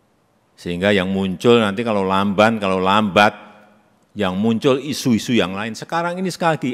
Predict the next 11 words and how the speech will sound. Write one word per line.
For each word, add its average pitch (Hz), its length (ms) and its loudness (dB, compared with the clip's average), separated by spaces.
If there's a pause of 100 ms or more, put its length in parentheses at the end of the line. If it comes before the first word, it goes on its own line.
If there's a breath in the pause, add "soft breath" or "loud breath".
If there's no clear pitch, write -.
era 156 400 0
sosial 131 440 -4
media, 110 520 -4
hitungannya 131 560 -4
detik, - 480 -4
hitungannya 117 360 -4
menit. 104 320 -6 (2000)
Sudah 101 320 -6
bukan 95 260 -6
hari 98 320 -2
lagi. 95 400 -8